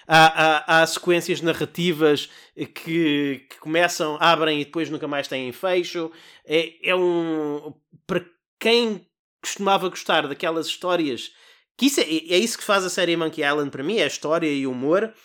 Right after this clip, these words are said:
m-, mas sobretudo as interações das personagens e as aventuras que elas vivem. E, e, e há coisas que simplesmente desaparecem, são, são atiradas para um vazio.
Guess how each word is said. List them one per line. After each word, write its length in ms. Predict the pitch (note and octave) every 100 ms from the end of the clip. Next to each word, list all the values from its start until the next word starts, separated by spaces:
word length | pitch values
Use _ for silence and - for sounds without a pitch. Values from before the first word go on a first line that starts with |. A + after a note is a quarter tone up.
| - _ -
m-, 140 | C#3
mas 360 | D3 C#3 C3+ C#3
sobretudo 300 | D3+ C3+ D#3
as 60 | D#3
interações 420 | D#3+ D3 D#3+ C3+
das 120 | C#3
personagens 600 | - - C3 C#3 C#3+ C#3
e 60 | C3+
as 100 | B2+
aventuras 420 | C3 C3+ D3 C3+
que 120 | -
elas 200 | C#3 C3
vivem. 400 | G#2+ G#2+ G#2+ A#2 _ - - - - _
E, 140 | F#3+ -
e, 320 | G3+ F#3+ G3
e 60 | A#3
há 120 | A3 _ _ _
coisas 400 | A3+ G3+ A3 -
que 100 | -
simplesmente 540 | A#3 G#3 G3 G#3 A3
desaparecem, 720 | F3+ F#3+ G#3+ F#3+ G3 F#3+ A#2
são, 260 | - E3 D#3+
são 160 | F3+ G3+
atiradas 460 | G3 G3 G3 F#3+
para 160 | - F#3+
um 80 | F3
vazio. 560 | F3 D3+ F3+ D#3 A2+